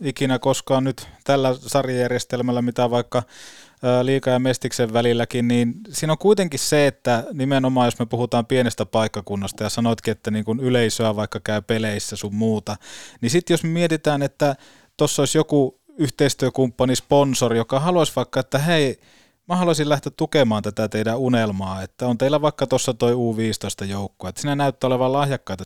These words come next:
tyyppejä ja te pystytte pelaamalla pärjää, niin he haluaisi mahdollistaa sitä, että te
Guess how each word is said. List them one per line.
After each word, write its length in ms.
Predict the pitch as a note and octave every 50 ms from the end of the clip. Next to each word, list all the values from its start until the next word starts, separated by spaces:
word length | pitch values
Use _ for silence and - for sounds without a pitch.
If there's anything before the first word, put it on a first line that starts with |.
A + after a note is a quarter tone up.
| - -
tyyppejä 580 | D3+ D3 C#3+ C3+ - _ _ B2+ A#2 A2+ A2 - - - - - - _ _
ja 60 | A#2
te 80 | G#2+ B2
pystytte 400 | A#2+ C#3 C3 - C#3 - - B2
pelaamalla 520 | - - C3+ C#3 C3+ B2 A#2+ A2 G#2+ G#2+
pärjää, 520 | - - - B3+ B3 A#3 A3+ G#3+ G3+ G3+ G3
niin 280 | G3 G3+ G#3 G#3 A3 - - - _ _ -
he 60 | D3
haluaisi 360 | C#3+ F3 E3 D#3+ C#3+ C3+ -
mahdollistaa 680 | D#3 D#3 D#3 D#3 C#3+ C3 A#2 A2 G#2+ - - - A2+ G#2+
sitä, 340 | - - C3 A#2+ - B2
että 160 | A2 - - G2
te 120 | G#2+